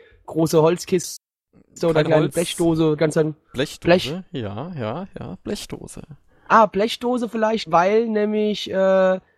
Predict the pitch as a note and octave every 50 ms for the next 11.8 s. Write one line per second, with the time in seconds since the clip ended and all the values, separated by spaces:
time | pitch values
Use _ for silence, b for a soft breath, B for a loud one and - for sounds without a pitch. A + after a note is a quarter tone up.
0 | _ _ _ - F3 F3+ G3 G3 - G3+ F3+ F3+ - - - F#3+ F#3 F3+ F3+ E3
1 | E3+ F3 E3+ E3+ - - G3+ G3+ G#3 - - - - A#2 C#3 C#3+ C#3+ C#3 C#3+ C#3
2 | C#3 C#3 C3 C#3 C#3 C#3 C#3 _ _ _ _ _ _ _ _ _ - _ _ _
3 | _ _ - - - G3+ G3+ F#3+ F#3 - G#3 F#3 - G3+ G#3+ G#3+ G#3+ G3+ - -
4 | - - _ _ - F3+ D#3+ - G#3 G#3 G#3 G3+ - - G#3 G3+ F#3+ F#3 - A#3+
5 | A#3+ - - - G#3+ G3+ G3+ G3 F#3+ - - F#3+ F#3+ F#3+ F#3+ F#3+ F#3 F#3 - _
6 | _ _ _ _ _ _ _ _ - G3 G#3 - - - - F#3+ F#3+ F#3+ F#3 F#3
7 | F#3 E3 G3 F#3+ F#3 F3+ F3 F3 E3 - - E3+ G3+ A3+ G#3+ G#3+ A3+ A3 G#3+ G#3+
8 | G#3 G#3 G3+ G3+ G3+ - E3+ E3 D#3+ D#3+ - F3+ F#3 G3 - G3 G3 G3 G3 F#3+
9 | F#3+ G3 G3 F#3 F#3 F#3+ F#3+ F#3+ F3 F3+ F3 - - F3 F3+ E3+ E3+ E3+ D#3+ -
10 | G3 G#3+ - A3 G#3 - - G#3+ G3 - - F3+ F#3 F3+ F3+ F#3 - F#3 F3 E3+
11 | - - F#3+ F#3+ - E3+ A#2 C3 C#3 C#3 C3+ C#3+ C3 B2+ C3+ C3+